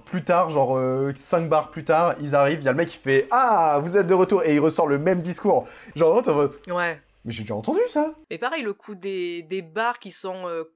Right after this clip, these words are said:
Speaker 2: copiés-collés, le premier, bon, tu vois, ok, et tu vois le deuxième, et je fais, « Bah, ils ont pas changé de bar, ils sont dans le même, en fait. »
Speaker 1: <laughs>
Speaker 2: Tu vois,
Speaker 1: Si.
Speaker 2: sur le coup, je, tu sais, j'ai eu un bug.
Speaker 1: Ils ont eu la flemme pour les décors, du coup.
Speaker 2: Ouais, mais c'est ça, je me suis dit exactement ça, je me fais, « Putain, merde, il y a, il y a un problème, il faut raccord, tu vois, un truc comme ça. » Après, j'ai fait, «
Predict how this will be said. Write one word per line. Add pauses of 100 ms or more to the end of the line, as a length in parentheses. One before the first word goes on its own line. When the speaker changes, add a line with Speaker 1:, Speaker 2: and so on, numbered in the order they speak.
(140)
Speaker 2:
copiés-collés,
le
premier, (420)
bon,
tu
vois,
ok, (480)
et
tu
vois
le
deuxième,
et
je
fais, «
Bah,
ils
ont
pas
changé
de
bar,
ils
sont
dans
le
même,
en
fait. » (100)
Speaker 1:
<laughs> (320)
Speaker 2:
Tu
vois,
Speaker 1:
Si.
Speaker 2:
sur
le
coup,
je,
tu
sais,
j'ai
eu
un
bug.
Speaker 1:
Ils
ont
eu
la
flemme
pour
les
décors,
du
coup.
Speaker 2:
Ouais,
mais
c'est
ça,
je
me
suis
dit
exactement
ça,
je
me
fais, «
Putain,
merde,
il
y
a,
il
y
a
un
problème,
il
faut
raccord,
tu
vois,
un
truc
comme
ça. »
Après,
j'ai
fait, «